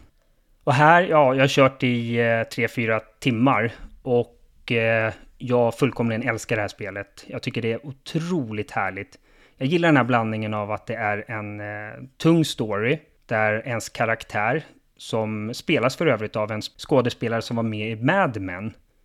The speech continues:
och man följer hans liksom resa inom L A P D då, liksom från att vara en trafikpolis till att liksom klättra och bli en högt uppskattad detektiv. Jag klarade det här spelet på Playstation tre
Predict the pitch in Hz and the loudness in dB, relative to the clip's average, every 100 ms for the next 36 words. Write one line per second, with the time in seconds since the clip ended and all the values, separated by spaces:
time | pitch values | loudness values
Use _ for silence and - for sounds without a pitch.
0 | _ - 135 139 143 139 135 117 113 110 | _ 0 2 4 6 6 6 2 -2 -2
1 | - 110 - 110 107 120 135 107 - 160 | -6 -10 -8 -6 -4 0 0 0 0 2
2 | 139 110 - - 123 104 104 104 101 101 | 2 0 -10 -6 -4 -4 -4 -6 -6 -8
3 | - _ 131 113 110 110 - 117 113 147 | -12 _ -4 -2 -2 -4 -6 -6 0 2
4 | 113 87 95 95 - 92 - 117 120 110 | 2 -2 -12 -12 -12 -12 -8 -4 -2 -2
5 | 107 110 101 98 98 107 98 98 - - | -4 -2 -2 -2 -4 -6 -10 -10 -10 -2
6 | 117 135 113 - 117 139 127 - 107 101 | 0 0 -2 -4 -2 0 -2 -4 -6 -6
7 | 95 110 - 110 - 117 104 101 98 98 | -6 -10 -4 -6 -6 -10 -8 -8 -10 -8
8 | 98 104 _ - 143 139 - 139 - - | -8 -12 _ -4 -4 -4 -6 -6 -6 -6
9 | 104 - 110 107 113 - 113 - 135 107 | -6 -4 -6 -4 -8 -8 -12 -4 -4 -4
10 | 110 _ _ _ _ - 127 - 170 139 | -16 _ _ _ _ -2 0 6 8 8
11 | 202 196 120 113 - 104 104 107 - - | 6 4 2 0 -4 -6 -2 -2 -4 -12
12 | - 110 104 - 107 101 107 - 107 104 | -12 -6 -6 -4 -6 -6 -10 -8 -8 -8
13 | - 151 165 | -2 0 2